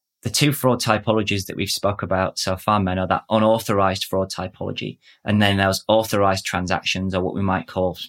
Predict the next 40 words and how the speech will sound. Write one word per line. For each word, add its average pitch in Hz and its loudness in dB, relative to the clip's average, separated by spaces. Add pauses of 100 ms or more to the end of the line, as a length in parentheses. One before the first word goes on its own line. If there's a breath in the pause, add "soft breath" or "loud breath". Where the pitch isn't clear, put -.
(120)
scams. - -2 (640 loud breath)
There's 107 2
a 107 4
big 127 0
difference - -2
in 98 -2
terms 95 -2
of 87 -8
the 92 -6
refund 98 -2
policies 95 -2
that - -6
banks 90 -4
have 90 -2
when 92 -2
it 85 -8
comes 95 -4
to 87 -4
reimbursing 90 -2 (400 soft breath)
customer 90 -4
losses. 87 -4 (360 loud breath)
So 113 2
on 113 4
the 110 2 (100)
unauthorized 113 2
side, 87 -2 (380)
globally, 117 2 (100)
the 113 -2
general 120 4
consensus 101 -4
is 95 -6
that 95 0
if 101 -6
there's 92 -2
an 104 0
unauthorized 113 2
transaction 95 -2
on 92 -2
your 92 0
account, 98 -2